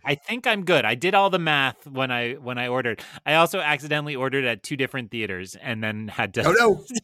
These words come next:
Speaker 2: no.
Speaker 1: <laughs> like, "Wait, nope, I gotta go to the same theater complex for these two." But, uh, I, I have the benefit of going as a single, so it was like everything still had one or two, but you're right
Speaker 2: Mm-hmm.
Speaker 1: that they were starting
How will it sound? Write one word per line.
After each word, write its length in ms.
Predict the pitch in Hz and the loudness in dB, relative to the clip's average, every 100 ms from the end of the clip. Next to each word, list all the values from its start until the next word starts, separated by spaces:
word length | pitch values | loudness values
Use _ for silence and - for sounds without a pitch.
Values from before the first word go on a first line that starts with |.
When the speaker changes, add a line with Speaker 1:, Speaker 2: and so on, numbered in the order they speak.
| 247 | -2
Speaker 2:
no. 80 | |
Speaker 1:
<laughs> 40 | 180 | 2
like, 260 | 170 151 | 2 2
"Wait, 300 | 160 185 180 | 2 2 2
nope, 260 | 151 156 185 | 4 4 4
I 140 | 147 | 0
gotta 220 | 123 127 123 | -2 -2 -4
go 320 | 127 123 123 - - 160 - | -4 -4 -4 -10 -16 -18 -4
to 100 | - | 0
the 160 | 107 113 | 4 2
same 380 | - 190 214 190 | 4 4 4 2
theater 300 | 135 120 117 | 2 2 2
complex 480 | 117 110 110 98 | 0 -2 -4 -10
for 100 | - | -12
these 220 | 95 92 - | -14 -14 -16
two." 180 | 95 | -16
But, 260 | 85 101 101 | -12 -10 -8
uh, 120 | 101 - - - - | -10 -12 -20 -18 -6
I, 200 | 135 139 | -4 -2
I 140 | 151 170 | 0 0
have 100 | 156 | 0
the 60 | |
benefit 340 | 151 151 143 131 | -2 -4 -4 -8
of 80 | |
going 240 | 110 127 120 | -6 -6 -6
as 100 | 107 | -8
a 40 | |
single, 360 | 101 131 113 98 | -10 -12 -10 -10
so 160 | - 113 | -6 -6
it 40 | |
was 120 | 104 | -6
like 200 | 107 101 139 - | -8 -8 -10 -2
everything 400 | 151 147 147 139 | 0 2 0 -2
still 220 | - 143 | 0 2
had 160 | 123 101 | 2 0
one 280 | 110 135 127 | 2 2 2
or 80 | |
two, 280 | 117 - 120 | 0 -2 -4
but 200 | 98 107 107 | -4 -6 -4
you're 140 | 120 | -2
right 240 | 117 113 | 4 4
Speaker 2:
Mm-hmm. 80 | 107 | 2
Speaker 1:
that 140 | 110 98 | -2 -2
they 160 | 107 | -2
were 180 | 104 98 | -2 -4
starting 520 | - 117 98 95 95 | -6 -6 -6 -6 -12